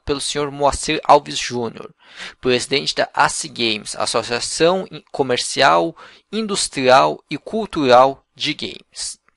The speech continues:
Pois bem, o senhor Moacir Alves Júnior, com toda essa militância e esse apoio que recebeu dos gamers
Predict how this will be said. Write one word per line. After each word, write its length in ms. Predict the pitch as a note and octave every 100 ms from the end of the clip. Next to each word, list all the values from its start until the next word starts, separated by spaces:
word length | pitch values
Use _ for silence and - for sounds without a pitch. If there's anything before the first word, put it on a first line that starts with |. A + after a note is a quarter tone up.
| _ -
Pois 200 | - A3
bem, 100 | - - - - - -
o 80 | -
senhor 220 | - C#4+
Moacir 360 | B3 F#3 - D3+
Alves 220 | B2 A2+
Júnior, 500 | - C#3+ F3 C3+ - _ _
com 160 | - D#3
toda 480 | - - G3 C3 A#2
essa 300 | - A2 -
militância 640 | - - - B2 C3+ - B2+
e 60 |
esse 180 | E3+ -
apoio 400 | - _ B2+ C#3+
que 140 | - -
recebeu 360 | - G#2 G#2+
dos 180 | - -
gamers 400 | - G#2 G2 -